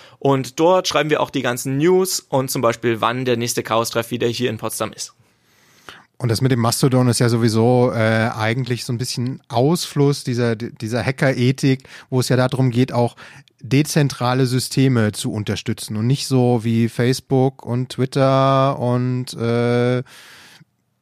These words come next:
Speaker 2: wie sie alle heißen, ähm, das alles von einer Firma, die natürlich auch da dra-, irgendwie ihr Geld verdienen muss, äh, und wo das natürlich total super ist, wenn, äh, alle Daten von allen Benutzern an einer Stelle liegen,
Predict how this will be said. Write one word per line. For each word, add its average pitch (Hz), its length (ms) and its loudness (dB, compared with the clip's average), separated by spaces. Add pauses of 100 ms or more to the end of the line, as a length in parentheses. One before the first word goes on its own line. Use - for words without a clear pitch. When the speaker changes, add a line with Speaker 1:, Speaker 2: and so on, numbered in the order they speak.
(460)
Speaker 2:
wie 135 220 -2
sie 147 140 0
alle 127 220 2
heißen, 151 760 0
ähm, 131 800 2
das 123 280 -4
alles 127 420 2
von 127 280 -2
einer 123 440 0
Firma, 135 600 0
die 127 180 -8
natürlich 139 760 0
auch 151 260 2
da 135 160 0
dra-, - 240 -8
irgendwie 139 400 -2
ihr 123 160 -2
Geld 120 260 0
verdienen 110 380 -4
muss, 120 460 -6 (640)
äh, 123 600 4
und 120 280 0
wo 120 100 0
das 117 140 -2
natürlich 113 300 -2
total 165 440 0
super 160 300 0
ist, 113 140 -2
wenn, 110 180 -4
äh, 113 380 -2
alle 131 240 0
Daten 123 380 0
von 123 160 -6
allen 120 200 -2
Benutzern 120 340 -4
an 110 140 -4
einer 107 240 -4
Stelle 127 300 2
liegen, 120 440 0